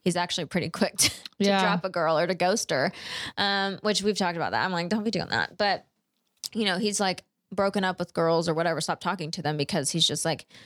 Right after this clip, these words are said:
Speaker 1: gets a f-, you know, a few weeks into talking to them or dating, and he's like,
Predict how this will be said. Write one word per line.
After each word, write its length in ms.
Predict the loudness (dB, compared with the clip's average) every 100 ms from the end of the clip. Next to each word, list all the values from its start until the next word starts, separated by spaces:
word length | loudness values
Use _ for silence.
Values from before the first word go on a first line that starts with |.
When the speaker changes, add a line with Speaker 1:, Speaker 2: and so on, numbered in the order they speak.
| -20 _ -2
Speaker 1:
gets 220 | -2 0
a 40 |
f-, 120 | -4 -2
you 140 | -2
know, 180 | 0 0
a 40 | 0
few 180 | 2
weeks 220 | 2 2 2
into 160 | 0
talking 320 | 0 -2 -2
to 80 | -2
them 260 | 0 0 0
or 60 |
dating, 380 | 0 2 2 0
and 160 | -2 0
he's 160 | 0 0
like, 340 | -4 -6